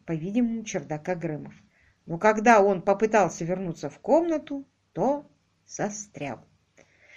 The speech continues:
Внутри комнаты бессильно болтались его ноги, а остальная часть тела оставалась снаружи. Коко, зачарованный картиной половины человека там, где должен был быть целый,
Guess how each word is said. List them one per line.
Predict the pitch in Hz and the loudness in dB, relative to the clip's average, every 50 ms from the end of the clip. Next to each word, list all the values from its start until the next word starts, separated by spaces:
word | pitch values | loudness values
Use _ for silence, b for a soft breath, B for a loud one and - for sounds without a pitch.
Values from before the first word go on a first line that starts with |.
| b b b b b | b b b b b
Внутри | 170 185 208 214 208 254 262 262 | -2 0 0 2 4 4 4 4
комнаты | 262 - 302 339 339 294 233 196 208 185 | 2 2 2 2 4 4 2 0 0 -4
бессильно | 165 151 156 214 208 - - - - 269 302 311 320 320 | -8 -6 -4 -4 -2 -2 -4 -4 0 0 0 0 0 0
болтались | 285 240 233 233 233 226 - 277 285 277 277 247 - - | 0 4 4 4 4 4 2 2 2 2 0 -4 -4 -6
его | 254 277 302 | -2 0 0
ноги, | 294 277 240 185 165 165 165 165 - b b b b b b b b b | 2 2 2 0 -2 -4 -10 -14 -14 b b b b b b b b b
а | - 214 214 208 | 4 6 8 8
остальная | 202 202 208 - 202 180 170 170 165 160 160 165 170 | 6 4 4 2 2 2 2 0 -2 -2 -2 -4 -4
часть | - 262 269 262 - - | -2 -2 -2 -2 -2 0
тела | - 349 359 370 359 370 - - | 2 2 2 2 0 -4 -6 -4
оставалась | - 185 180 - - 180 156 151 175 220 247 254 247 - - - | -4 -4 -4 -4 -6 -6 -2 0 0 0 0 0 -4 -6 -14 -16
снаружи. | - - 180 220 220 190 156 151 151 156 156 151 151 - _ _ _ _ _ _ _ _ _ _ b b b b b b b b b b b b _ _ _ - | -12 -4 -4 -2 -2 -2 -4 -8 -10 -12 -14 -14 -16 -18 _ _ _ _ _ _ _ _ _ _ b b b b b b b b b b b b _ _ _ -6
Коко, | - 190 185 180 - - - - 254 311 320 311 262 | 0 0 0 0 0 -6 -6 0 2 6 6 6 6
зачарованный | 180 208 220 214 - - 214 214 226 240 277 330 349 349 311 294 285 262 262 254 233 | 6 4 0 2 2 2 2 4 4 4 4 4 4 4 4 4 4 4 4 2 2
картиной | 240 - 220 220 220 220 - - - 294 339 302 254 208 | 0 2 2 2 2 2 -6 -6 -2 0 0 2 2 0
половины | 196 - 190 190 220 240 254 277 277 240 202 | 0 2 2 2 4 2 0 0 -2 -2 -4
человека | 208 - 233 220 214 208 214 202 202 | -4 -2 0 0 0 2 0 -2 -4
там, | 202 - 269 240 214 175 165 151 | 0 4 6 6 6 4 0 -4
где | 156 190 | -4 -4
должен | 180 175 220 202 185 - 165 160 156 | 0 2 2 2 2 0 -4 -10 -8
был | 147 175 170 | -6 -6 -8
быть | - - 165 170 165 _ | -8 -6 -10 -10 -10 _
целый, | - - - 143 143 160 233 320 330 B | -18 -14 -12 -8 -4 -2 0 0 -2 B